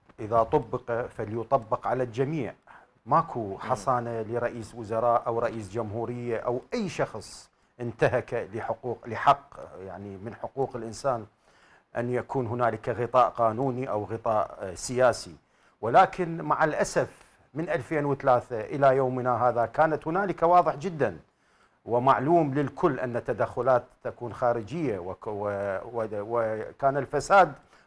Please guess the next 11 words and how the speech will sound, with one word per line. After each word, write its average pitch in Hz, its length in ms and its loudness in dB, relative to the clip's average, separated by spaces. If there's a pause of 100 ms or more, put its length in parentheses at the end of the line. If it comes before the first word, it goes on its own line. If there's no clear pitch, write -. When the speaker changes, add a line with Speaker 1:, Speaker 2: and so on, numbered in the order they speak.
Speaker 1:
مغطى 147 580 6
مع 120 200 2
الأسف. 123 420 0 (640)
آه، 127 180 2
نحن 175 320 2
نشخص، 180 960 0
آه، 95 360 -4
أن 123 380 -2 (180)
أس - 340 2
مشكلات 143 580 2
العراق 127 420 4